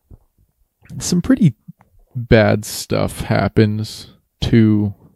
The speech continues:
characters in his movies. They do some pretty bad things. But somehow you can sort of feel for them. You can feel for everyone that he's showing.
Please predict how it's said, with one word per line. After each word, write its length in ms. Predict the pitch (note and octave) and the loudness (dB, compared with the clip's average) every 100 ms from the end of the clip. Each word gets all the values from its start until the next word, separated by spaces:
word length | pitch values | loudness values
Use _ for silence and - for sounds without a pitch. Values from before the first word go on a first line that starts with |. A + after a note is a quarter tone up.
| _ | _
characters 460 | - A2 G#2 G#2+ G2 | 0 2 2 2 0
in 100 | G2 | 0
his 140 | G2 | -2
movies. 460 | A2 G#2 G2+ G#2 - | -6 -8 -6 -8 -2
They 120 | A#2+ | 2
do 140 | A#2 D3 | 6 6
some 160 | A#2 | 4
pretty 240 | - A2+ G#2+ | -2 -2 0
bad 320 | G#2+ G2+ - | -4 -6 -10
things. 400 | G#2 - - _ _ _ _ _ _ _ _ _ _ _ | -14 -14 -18 _ _ _ _ _ _ _ _ _ _ _
But 260 | - C#3 - _ _ _ _ _ _ _ _ _ | 6 8 6 _ _ _ _ _ _ _ _ _
somehow 720 | - - - C#3+ D3+ D3+ E3 | -14 -6 4 6 6 6 6
you 180 | D#3 C#3 | 6 4
can 280 | C3 A#2+ | 4 4
sort 380 | A2+ - C3+ B2+ | 2 2 8 8
of 320 | A#2 - - - - - - | 6 0 -12 -20 -20 -20 -20
feel 520 | - - C3 A#2 G#2+ | -18 2 4 6 4
for 240 | - G#2+ F2 | 2 -4 -6
them. 220 | - - | -8 -6
You 100 | A2+ | -2
can 160 | A#2+ | -2
feel 260 | A2 C3 B2+ | 2 6 6
for 180 | - G#2+ | 4 0
everyone 400 | G#2 G#2+ G#2 G2 | 2 4 2 0
that 120 | F#2 | -2
he's 120 | G#2 | -4
showing. 540 | - A2 G#2 F#2 - | 0 0 0 -2 -8